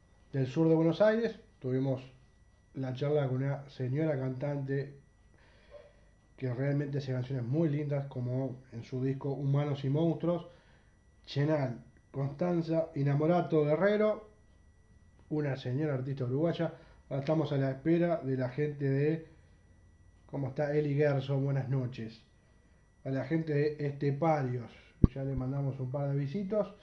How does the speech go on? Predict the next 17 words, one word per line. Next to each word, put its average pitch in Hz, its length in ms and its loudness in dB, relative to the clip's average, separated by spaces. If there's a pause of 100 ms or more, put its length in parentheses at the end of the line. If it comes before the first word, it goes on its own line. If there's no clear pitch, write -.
(360)
Vamos 139 300 -4
a 139 40 0
mandar 139 280 0
uno 143 180 -2
más. 185 380 -2 (1200)
A 117 60 -12
ver 117 120 -10
si 123 100 -10
tenemos 120 240 -8
la 117 140 -8
chance 131 400 -6
de 131 380 -4
conectarnos 135 720 -4
con 127 200 -4
ellos. 113 300 -6 (1800)
Y 127 120 -8
poder 123 420 -4